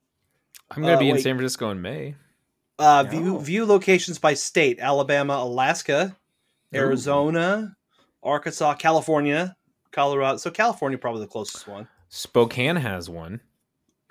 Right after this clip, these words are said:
Speaker 2: Does it?
Speaker 3: Ooh.
Speaker 2: Doesn't say.
Speaker 1: Spokane
Speaker 2: S-
Speaker 1: downtown. It says there's the Chili's. I'm gonna be in Spokane at the
Speaker 2: Oh, there
Speaker 1: end
Speaker 2: you
Speaker 1: of
Speaker 2: go.
Speaker 1: April.
Speaker 2: There you go.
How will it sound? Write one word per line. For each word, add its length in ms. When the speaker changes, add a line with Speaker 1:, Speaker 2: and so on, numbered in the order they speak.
Speaker 2:
Does 220
it? 120
Speaker 3:
Ooh. 160
Speaker 2:
Doesn't 320
say. 540
Speaker 1:
Spokane 480
Speaker 2:
S- 60
Speaker 1:
downtown. 680
It 120
says 240
there's 180
the 60
Chili's. 440
I'm 140
gonna 140
be 120
in 80
Spokane 500
at 80
the 80
Speaker 2:
Oh, 80
there 120
Speaker 1:
end 80
Speaker 2:
you 60
Speaker 1:
of 60
Speaker 2:
go. 160
Speaker 1:
April. 420
Speaker 2:
There 120
you 120
go. 380